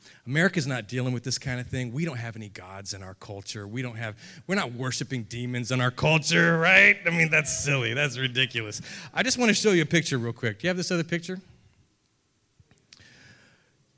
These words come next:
Have you guys been reading the news? This, uh, <laughs> this sculpture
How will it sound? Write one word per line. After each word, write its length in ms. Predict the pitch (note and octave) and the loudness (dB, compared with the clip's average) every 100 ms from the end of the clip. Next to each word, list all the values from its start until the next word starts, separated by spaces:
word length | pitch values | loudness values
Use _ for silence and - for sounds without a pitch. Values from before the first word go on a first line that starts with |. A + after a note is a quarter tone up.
| _ _ _ _ _ _ _ _ | _ _ _ _ _ _ _ _
Have 140 | F3+ | 4
you 80 | D4 | 6
guys 120 | D#4 | 4
been 140 | C4 | 6
reading 180 | A3+ A3 | 6 8
the 60 | F3+ | 8
news? 320 | E3+ F#3 F#3 - - C3+ B2+ - - _ _ _ _ _ _ _ _ _ _ _ _ _ - | 8 6 2 -8 -10 -10 -10 -14 -20 _ _ _ _ _ _ _ _ _ _ _ _ _ 2
This, 480 | C3 A#3 - F3+ F3 | 8 8 8 2 0
uh, 340 | D#3+ C#3+ D3 - - _ _ _ _ _ | 2 2 -2 -8 -20 _ _ _ _ _
<laughs> 1200 | - - F3+ - - - - _ _ _ _ _ - | 4 6 6 0 -20 -20 -20 _ _ _ _ _ -12
this 460 | C3+ A3 A3+ - | 4 6 6 4
sculpture 840 | - - F3+ G#3 - - A#2+ B2 | 0 0 2 0 0 -2 0 0